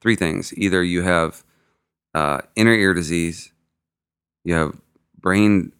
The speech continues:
a brain disease, or it's psychosomatic, and you're imagining it, or you're, you're making it manifest itself on yourself." And, uh, I s-, and he said, "And the good news is you don't have inner ear disease,"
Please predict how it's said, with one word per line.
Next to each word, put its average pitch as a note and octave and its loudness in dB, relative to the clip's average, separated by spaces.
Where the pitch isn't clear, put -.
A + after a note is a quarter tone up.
a D#2+ -6
brain G2+ -2
disease, D#2+ -6
or F2+ 2
it's D#2+ -10
psychosomatic, D#2 -6
and D#2+ -12
you're E2 -12
imagining D#2+ -10
it, - -20
or D#2 -12
you're, D#2+ -14
you're E2 -6
making D2+ -10
it - -12
manifest - -14
itself - -16
on - -12
yourself." - -16
And, F#2+ 2
uh, F#2 0
I - -2
s-, - -8
and G2 -4
he F#2 0
said, F2+ 2
"And F#2 0
the F#2+ 0
good G#2+ 0
news G2 4
is E2+ -4
you F2 0
don't F2 0
have E2+ -2
inner D#2+ -2
ear D#2 -4
disease," - -14